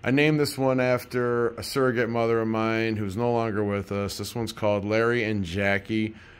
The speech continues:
Uh, as you can see, we have a couple little creatures there swimming around.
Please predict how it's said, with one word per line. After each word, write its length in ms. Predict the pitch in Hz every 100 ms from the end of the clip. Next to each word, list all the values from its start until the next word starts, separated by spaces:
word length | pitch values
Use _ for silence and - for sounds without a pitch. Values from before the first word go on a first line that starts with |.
| -
Uh, 120 | 98 101
as 240 | 107 98
you 80 | 101
can 160 | 113
see, 260 | 110 - 113
we 160 | 110 107
have 200 | 107 101
a 60 |
couple 440 | - 110 107 107 107
little 200 | 110 107
creatures 560 | - 120 - 117 101
there 300 | 107 113 113
swimming 360 | 110 - 113 110
around. 640 | 110 107 107 107 110